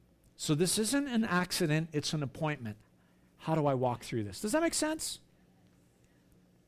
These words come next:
One of the great illustrations of God's providence in the Bible is found in the story of Joseph. Don't you love the story of Joseph? I love the story of Joseph.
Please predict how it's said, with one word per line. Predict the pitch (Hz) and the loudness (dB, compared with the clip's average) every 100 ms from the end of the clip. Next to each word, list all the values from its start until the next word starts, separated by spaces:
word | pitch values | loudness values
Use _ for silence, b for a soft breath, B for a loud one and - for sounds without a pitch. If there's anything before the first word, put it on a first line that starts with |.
| _ _ - B B B B B | _ _ -14 B B B B B
One | 226 330 | 2 4
of | |
the | 330 | 4
great | 180 277 285 | 4 4 6
illustrations | 269 262 - 226 254 - 220 220 | 4 2 4 4 4 4 4 2
of | 165 | 0
God's | - 185 208 202 | 0 0 2 -2
providence | - 202 190 214 214 180 - | 0 2 2 2 2 2 2
in | 175 | 0
the | 147 | 0
Bible | 127 165 196 175 | 0 2 2 2
is | 147 - | 0 0
found | 180 175 | 0 0
in | 170 | 0
the | 147 | -2
story | - 165 170 | -2 0 2
of | 151 | 2
Joseph. | 196 190 - 110 | 0 0 -2 -4
Don't | 208 | -2
you | |
love | 214 185 | 0 -2
the | |
story | 165 180 170 | -4 0 0
of | |
Joseph? | 143 139 160 | 0 -4 0
I | |
love | 196 220 | 0 0
the | 214 | -2
story | - 165 | -2 0
of | 131 | 0
Joseph. | 110 113 104 117 107 - | -2 -8 -10 -14 -16 -20